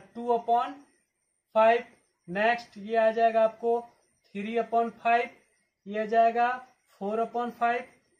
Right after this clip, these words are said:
ये आ जाएगा five upon five। Five upon five को simplest form क्या लिख सकते हैं? One। Zero upon five का simplest form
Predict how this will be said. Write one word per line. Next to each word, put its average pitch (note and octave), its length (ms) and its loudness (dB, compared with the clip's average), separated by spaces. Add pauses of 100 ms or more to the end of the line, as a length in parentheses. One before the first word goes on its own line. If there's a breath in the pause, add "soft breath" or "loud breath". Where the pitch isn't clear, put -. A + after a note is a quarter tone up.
(100)
ये A#3+ 240 -2
आ G#3+ 40 6
जाएगा F#3+ 520 0 (380)
five F#3+ 280 -4
upon F#3+ 280 -8 (100)
five। D#3 280 -2 (420 soft breath)
Five G3 260 -2
upon G#3+ 260 -8
five G#3 320 -6 (100)
को A3+ 340 0 (220 loud breath)
simplest G3 540 -10
form G#3+ 240 -8
क्या A#3 160 -4
लिख A#3+ 140 -10
सकते A#3+ 340 -12
हैं? A#3+ 460 -4
One। F#3 420 0 (400 soft breath)
Zero F3+ 320 -8
upon G#3 240 -6
five G3+ 440 -2
का A3 100 4
simplest G#3+ 500 -10
form B3+ 340 -2